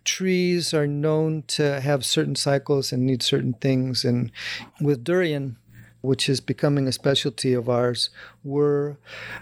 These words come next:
trying to make a natural potassium by burning potassium-rich stuff, such as cacao shells, durian husks, and, um,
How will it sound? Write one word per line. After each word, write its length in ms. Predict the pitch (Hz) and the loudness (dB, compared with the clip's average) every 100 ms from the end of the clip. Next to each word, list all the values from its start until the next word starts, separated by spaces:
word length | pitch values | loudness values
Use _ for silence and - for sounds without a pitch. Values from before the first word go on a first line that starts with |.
| _ - | _ -2
trying 280 | 156 156 | 0 0
to 120 | - 143 | 0 0
make 280 | 143 147 | 0 0
a 60 | 139 | 0
natural 380 | 135 135 - 127 | 0 0 -2 -4
potassium 920 | 127 - 139 143 - 127 117 120 117 _ - | -4 -2 0 0 0 0 0 -2 -6 _ -4
by 480 | 127 127 127 127 - - - - _ | 0 2 2 0 -4 -14 -16 -16 _
burning 360 | 151 156 156 131 | -2 0 0 -4
potassium-rich 1300 | - - 139 135 - 143 127 131 131 131 - - - - - - _ - | -8 -2 0 2 0 0 0 2 0 0 -4 -4 -8 -12 -12 -14 _ -4
stuff, 560 | - - 131 113 - | -4 -2 -2 -2 -4
such 380 | - 139 123 - | -2 0 0 0
as 380 | 131 123 - - - - - - | 0 0 -4 -6 -12 -16 -12 -8
cacao 400 | 135 - 135 131 | -8 -2 0 0
shells, 560 | - 143 131 127 123 | 0 0 2 0 -4
durian 460 | - 135 131 131 127 | -2 0 2 0 -2
husks, 680 | 117 127 123 - - - - - - - - - - | 0 0 2 -2 -4 -4 -4 -8 -10 -10 -10 -12 -2
and, 540 | 123 123 120 123 117 | 0 2 2 0 0
um, 520 | 127 120 120 120 123 | 2 2 0 -4 -8